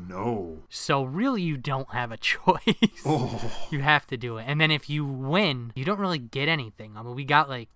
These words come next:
Speaker 2: fifty gold or seventy-five gold or something. It wasn't, we didn't get any experience or any, although we did get the fifty gold, and I think we ended up being able to purchase an artifact. So still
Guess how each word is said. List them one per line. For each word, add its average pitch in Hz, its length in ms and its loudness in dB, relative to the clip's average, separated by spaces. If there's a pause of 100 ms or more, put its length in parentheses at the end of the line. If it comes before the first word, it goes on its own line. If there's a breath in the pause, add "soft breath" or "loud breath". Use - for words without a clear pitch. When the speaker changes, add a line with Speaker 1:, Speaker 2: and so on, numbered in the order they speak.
(160)
Speaker 2:
fifty - 420 -10
gold 123 380 -8
or 110 100 -12
seventy-five 120 640 -8
gold 110 300 -12
or 104 80 -16
something. 104 380 -18
It 110 180 -20
wasn't, 135 340 -6
we 139 120 -6
didn't 143 160 -4
get 143 100 -2
any 139 160 -4
experience 131 720 -6
or 120 100 -10
any, 120 360 -10
although 180 240 10
we 180 100 4
did 196 220 0
get 214 100 0
the - 80 -4
fifty 185 320 -2
gold, 170 240 2
and 135 80 -4
I 123 60 -4
think 170 200 -8
we 165 100 -4
ended 156 140 -4
up 139 120 -2 (100)
being 131 220 -4
able 135 160 -4
to 123 80 -10
purchase 135 420 -8
an 127 140 -10
artifact. 123 680 -8
So 117 500 -4
still 156 800 2